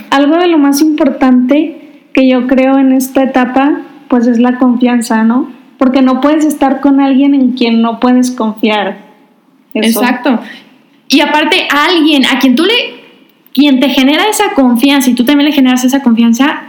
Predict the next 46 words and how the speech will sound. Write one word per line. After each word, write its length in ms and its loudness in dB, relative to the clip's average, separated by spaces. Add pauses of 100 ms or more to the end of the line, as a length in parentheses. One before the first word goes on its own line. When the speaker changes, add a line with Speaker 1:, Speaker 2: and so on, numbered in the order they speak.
Speaker 2:
¿qué, 260 0
qué 100 0
va 80 0
a 40 0
haber 240 0
ahí 240 0
como 320 2
consecuencia? 760 -2
Pues 180 -4
comunicación. 880 0 (400)
Si 80 4
tú 80 2
no 120 -2
tienes 200 0
co-, 180 -4
confianza 560 0 (280)
con 220 2
alguien 420 2
o 80 2
hacia 360 0
alguien, 420 0 (400)
no 120 4
vas 160 0
a 120 -2
tener 180 2
esta 220 0
comunicación 720 2
de 100 -2
contarle 400 0
que 100 0
tienes 320 0
algún 280 2
problema. 540 -2 (560)
Speaker 1:
Sí, 220 -2
claro, 380 2
y 200 0
por 200 2
eso 260 -2
precisamente 680 0
surgen 420 0
los 180 -2
problemas, 840 0
por 260 -2
falta 340 0
de 200 0
comunicación. 920 2